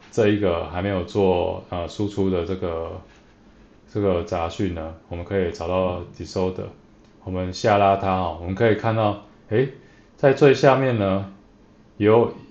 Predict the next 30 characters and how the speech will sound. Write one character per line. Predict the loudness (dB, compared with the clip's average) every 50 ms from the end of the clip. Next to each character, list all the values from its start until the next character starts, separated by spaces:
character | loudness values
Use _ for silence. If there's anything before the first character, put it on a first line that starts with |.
| -14 -4
有 | 0 0 0 0
看 | 0 -2 0 2
到 | 4 6 6
我 | 4
们 | 4 2
刚 | 0 0 0 2
刚， | 0 0 0 -2 -4 -8 -10 -14 -20 -20 -14 -8
呃， | -4 -4 -2 -4 -4 -2
发 | 0 2 2
布 | 2 2 0
出 | 0 0 2 2
来 | 2 2
的 | 0 -2 -4
那 | -4 -2
个 | -2 0 0 0 -2 -4 -6 -10 -10
参 | -8 -6 -6 -6
数 | -6 -6 -4 -4 -4
啊， | -4 -6 -4
动 | -4 -2 -2
态 | -2 -4 -4
参 | -4 -6 -8 -8
数 | -8 -8 -10 -10
啊， | -10 -12 -18 -20 -20 _ _ _ _ _ _ _ _ -8
也 | -6 -4
出 | -4 0 0 2
现 | 2 2 2
在 | 4 2 2
这 | 2 0 0 -2 -2
里 | -2 -4 -10
哦。 | -12 -14